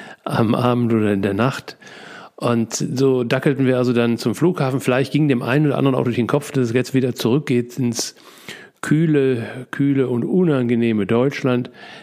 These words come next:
Naja, wie auch immer, relativ schweigend gingen wir dann zum Flughafen. Wir hatten jetzt auch nicht so viel Gepäck, äh, kleine Koffer und ein bisschen Handgepäck. Und das passte alles auf einen,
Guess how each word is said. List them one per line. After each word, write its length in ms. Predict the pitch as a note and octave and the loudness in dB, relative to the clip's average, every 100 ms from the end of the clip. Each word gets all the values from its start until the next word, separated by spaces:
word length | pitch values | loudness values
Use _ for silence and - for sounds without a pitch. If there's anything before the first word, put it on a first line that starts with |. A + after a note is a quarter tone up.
| - | 0
Naja, 220 | B2+ B2+ | 2 2
wie 100 | C3+ | 2
auch 80 | A#2 | 2
immer, 320 | C#3+ C#3+ B2 | 2 2 2
relativ 380 | B2 B2+ A#2+ G#2 | 0 0 -2 -6
schweigend 760 | - A2 B2 D3 C#3 B2 C3+ | -2 0 2 2 2 -2 -2
gingen 240 | A#2+ B2+ B2 | 0 2 2
wir 80 | |
dann 160 | A2+ G#2+ | 2 -2
zum 160 | - G#2 | -4 -2
Flughafen. 840 | D3 D#3 C3 B2 B2 - A#2+ A#2 - - - - - | 0 0 2 2 0 0 -2 -2 -8 -20 -20 -20 -10
Wir 100 | - | -2
hatten 220 | G2 - A#2 | -2 0 0
jetzt 140 | A2+ | 0
auch 100 | C3 | 0
nicht 140 | A#2+ G#2+ | 0 2
so 120 | A2 | 0
viel 260 | - C3+ | 2 0
Gepäck, 520 | B2+ A2+ D#3 F3+ - C#3+ | 0 0 0 -2 -4 0
äh, 200 | B2 A#2 | 0 0
kleine 380 | - A#2 B2 A#2 | -2 0 0 0
Koffer 340 | C3+ C3+ B2+ | -2 0 0
und 140 | B2 | 0
ein 60 | A2+ | -2
bisschen 260 | A2 A#2+ G#2+ | -2 -2 -2
Handgepäck. 580 | C3 C#3 - B2+ - - - - - - | 0 -2 -2 -2 -4 -16 -20 -20 -20 -10
Und 120 | - | -4
das 100 | A2+ | -4
passte 400 | - C3 - - | 0 -2 0 0
alles 220 | A#2+ C3 A2+ | 0 0 0
auf 160 | A2 | 0
einen, 540 | - A#2+ A#2+ A2 G#2 | -2 0 2 2 0